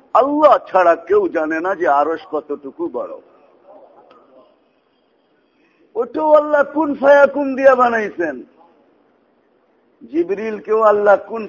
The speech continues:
ফায়াকুন দিয়া বানাইছেন, ইসরাফিলকেও কুন ফায়াকুন দিয়ে বানাইছেন। এই জন্য ইসরাফিলকে যখন সিংহায় ফু দিতে বলবে আলাইহিস সালাম,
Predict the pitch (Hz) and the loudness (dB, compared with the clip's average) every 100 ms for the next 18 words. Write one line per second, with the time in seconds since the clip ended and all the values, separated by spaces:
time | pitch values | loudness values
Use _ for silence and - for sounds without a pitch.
0 | - 196 214 214 254 254 240 214 247 233 | 2 4 4 2 -4 -8 -8 -2 0 2
1 | 226 220 208 - 185 143 104 _ _ _ | 0 0 -6 -6 -6 -6 -12 _ _ _
2 | _ _ _ - 151 139 170 170 180 190 | _ _ _ -12 -12 -2 0 0 -4 -6
3 | - 226 226 220 226 - 165 165 156 165 | -4 -4 -4 -10 -14 -8 -4 -2 -4 -8
4 | 165 160 208 165 131 117 - 104 - - | -8 -10 -10 -10 -10 -14 -18 -20 -20 -20
5 | _ _ _ _ _ _ _ _ _ - | _ _ _ _ _ _ _ _ _ -16
6 | 131 180 208 220 214 202 - 196 208 202 | -10 -10 -10 -6 -6 -6 -8 0 0 0
7 | 220 220 214 185 208 208 190 - 208 208 | -6 -4 -2 -2 -2 -4 -6 -8 -6 -2
8 | 214 - 208 226 247 240 226 226 233 220 | -2 -4 -10 -10 -4 0 0 0 -2 0
9 | 214 202 220 220 196 202 - 202 208 202 | 2 2 0 -4 -8 -8 0 2 4 4
10 | 175 | 4